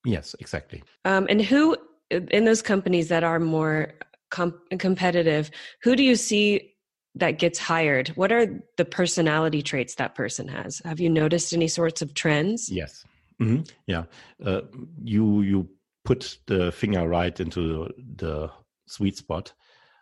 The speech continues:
Speaker 1: I don't know if that's a saying in English.
Speaker 2: <laughs>
Speaker 1: It's like this, you know?
Speaker 2: I don't know if it translates.
Speaker 1: <laughs> Um, uh, that, uh,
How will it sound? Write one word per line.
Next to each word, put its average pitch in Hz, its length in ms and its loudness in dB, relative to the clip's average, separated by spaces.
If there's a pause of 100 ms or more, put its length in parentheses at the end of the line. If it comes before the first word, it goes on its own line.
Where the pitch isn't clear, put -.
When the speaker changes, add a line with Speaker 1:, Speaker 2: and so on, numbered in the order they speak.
(180)
Speaker 1:
I 131 80 0
don't 117 100 2
know 78 60 0
if - 120 -8
that's 78 220 -8
a 76 60 -10
saying - 320 -8
in - 100 -10
English. 233 580 4 (140)
Speaker 2:
<laughs> - 80 -12
Speaker 1:
It's - 260 4
like 160 380 2
this, 151 440 2
you 202 100 -2
know? 208 80 4
Speaker 2:
I 262 120 6
don't 262 140 2
know 247 100 0
if 233 60 -4
it 220 100 -4
translates. 214 840 -6 (360)
Speaker 1:
<laughs> - 380 -10
Um, 110 280 4 (720)
uh, 101 80 2 (100)
that, 110 380 2
uh, 90 360 2